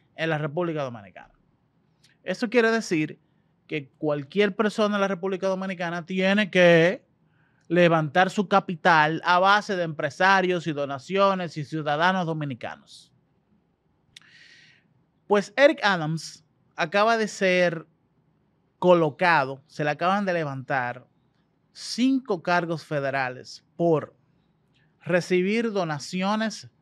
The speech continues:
del gobierno de Turquía, o mejor dicho,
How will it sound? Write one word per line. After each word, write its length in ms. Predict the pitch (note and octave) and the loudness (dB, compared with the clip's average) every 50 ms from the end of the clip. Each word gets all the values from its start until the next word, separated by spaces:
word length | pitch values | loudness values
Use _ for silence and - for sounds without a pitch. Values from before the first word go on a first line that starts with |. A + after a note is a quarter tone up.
| _ _ _ _ | _ _ _ _
del 180 | - D#3+ D#3 D3+ | -2 -2 -2 0
gobierno 520 | D3 D3+ D3 D#3 E3 F3+ F#3+ G3 G3+ G3+ | 0 0 0 0 2 2 2 2 0 -2
de 80 | G3+ F#3+ | -2 -2
Turquía, 560 | G3 G3 F#3 E3+ - G#3 G#3+ G#3 G3 G3+ - _ _ | -2 -4 -6 -4 -6 -6 -4 -4 -6 -6 -8 _ _
o 380 | F#3+ G3+ A3 A#3 A#3+ A#3 A3 | 6 10 10 12 12 10 8
mejor 360 | G3 F3+ F3+ F3+ F#3+ G3 F#3+ | 6 4 0 0 0 -2 -2
dicho, 400 | E3+ F#3 F#3+ E3+ - - D#3+ D3+ | -2 -2 -4 -4 -4 -8 -10 -10